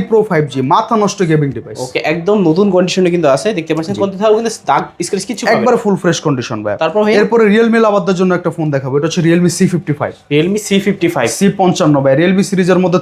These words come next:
Speaker 1: তুমুল জনপ্রিয় একটা ডিভাইস, এটা আমরা জানি।
Speaker 2: আচ্ছা।
Speaker 1: আট জিবি একশো আঠাশ জিবি র্যাম রোম, পাঁচ হাজার এমএস বিগ ব্যাটারি, একটা ফাস্ট চার্জার এবং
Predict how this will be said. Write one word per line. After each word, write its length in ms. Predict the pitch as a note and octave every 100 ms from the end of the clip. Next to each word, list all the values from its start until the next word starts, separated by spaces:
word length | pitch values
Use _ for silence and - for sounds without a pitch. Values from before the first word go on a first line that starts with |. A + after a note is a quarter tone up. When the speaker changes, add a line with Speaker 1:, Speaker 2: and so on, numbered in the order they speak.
| -
Speaker 1:
তুমুল 200 | A#3+ A#3+ G3
জনপ্রিয় 280 | F#3+ F3 E3
একটা 100 | D#3+ C#3
ডিভাইস, 180 | B2+ C#3+
এটা 100 | C#3
আমরা 140 | C3+ C3+
জানি। 180 | C3+ E3 A#3+ - B2+
Speaker 2:
আচ্ছা। 140 | - D#3
Speaker 1:
আট 80 | F3+
জিবি 160 | F3 G#3
একশো 140 | G#3 G#3
আঠাশ 140 | F3+ F3
জিবি 160 | F#3 F#3
র্যাম 140 | F3+ F3
রোম, 100 | G3 G3
পাঁচ 120 | F3 E3+
হাজার 140 | F3 F3
এমএস 160 | F3 D3+
বিগ 120 | E3+ D3
ব্যাটারি, 260 | D#3 C3 A#2 - - _
একটা 120 | E3+ D#3+
ফাস্ট 200 | G#3 G#3+
চার্জার 240 | A#3+ A#3 A3+
এবং 100 | A3+